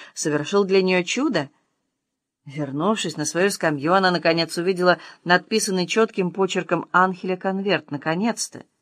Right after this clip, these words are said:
Сейчас ей стало ясно, почему он сбежал в ту ночь, чего боялся.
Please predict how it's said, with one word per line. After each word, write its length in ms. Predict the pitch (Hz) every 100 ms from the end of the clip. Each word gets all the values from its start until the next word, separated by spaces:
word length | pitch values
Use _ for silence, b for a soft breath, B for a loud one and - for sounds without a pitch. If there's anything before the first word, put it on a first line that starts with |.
| _ _ _ B B
Сейчас 460 | - - 226 226 208
ей 100 | 208
стало 280 | - 220
ясно, 460 | 214 220 254 220 156
почему 300 | - - 156
он 100 | 156
сбежал 420 | 135 151 160 165
в 60 | 156
ту 140 | 170
ночь, 360 | 156 151 135 - B B
чего 280 | - 175 180
боялся. 720 | 151 175 202 202 151 -